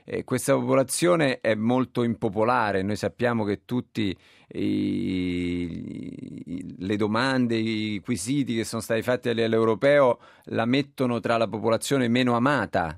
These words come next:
dalle popolazioni maggioritarie, e quindi c'è una, un timore, una paura che fare politiche che rivol-, che si rivolgano ai Rom o che vogliano risolvere queste questioni sia impopolare. In realtà io credo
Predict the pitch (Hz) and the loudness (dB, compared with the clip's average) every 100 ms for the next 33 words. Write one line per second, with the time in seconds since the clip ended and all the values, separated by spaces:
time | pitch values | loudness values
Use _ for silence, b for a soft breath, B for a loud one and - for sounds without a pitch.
0 | _ _ 92 101 107 98 87 92 98 92 | _ _ -2 0 0 -2 -4 -2 0 0
1 | - 104 98 90 101 92 92 87 98 123 | -2 -2 -2 -4 -6 -6 -2 -2 -2 -4
2 | - 202 143 123 156 143 127 113 101 b | -2 -2 0 0 2 2 2 0 -2 b
3 | b b 127 127 - 131 190 156 117 110 | b b -6 -4 -2 0 2 2 0 0
4 | 110 123 127 147 156 165 160 160 b b | 0 2 2 2 4 2 0 -4 b b
5 | - 123 - - 151 135 110 101 - 101 | -6 -6 -4 0 2 2 2 0 -6 -14
6 | 120 123 151 131 117 104 104 - 135 120 | -4 0 0 0 -2 -2 -4 0 0 0
7 | 123 143 143 120 - 104 - 113 127 135 | 0 2 2 0 -4 -8 -4 0 2 2
8 | 117 110 113 147 113 95 - 117 107 b | 0 0 2 2 2 -2 -2 -2 -2 b
9 | b b - 92 117 120 113 107 98 92 | b b -12 0 2 2 0 0 0 -2
10 | 107 127 107 90 95 90 95 - 101 120 | 2 2 2 0 -4 -4 -6 -6 -6 -6
11 | - 123 117 117 113 - b - 120 110 | -4 -2 0 0 -2 -6 b -4 -2 0
12 | 117 101 104 90 85 92 117 117 135 - | 0 0 2 2 0 -2 -2 0 0 4
13 | 175 135 - 139 135 101 92 | 4 4 2 2 2 2 0